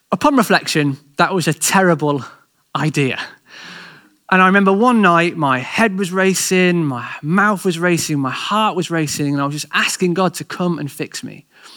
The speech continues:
And I remember hearing this voice. It cut through, it cut through the noise, and it said, "One thing at a time.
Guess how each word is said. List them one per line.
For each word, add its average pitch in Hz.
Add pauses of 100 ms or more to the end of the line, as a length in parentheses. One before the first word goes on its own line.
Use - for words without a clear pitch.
(380)
And 170
I 170
remember 190
hearing 180
this 170
voice. 143
It -
cut 226
through, 180
it -
cut -
through 185
the 170
noise, - (340)
and 151
it 127
said, 135 (960)
"One 151
thing 127 (540)
at -
a -
time. -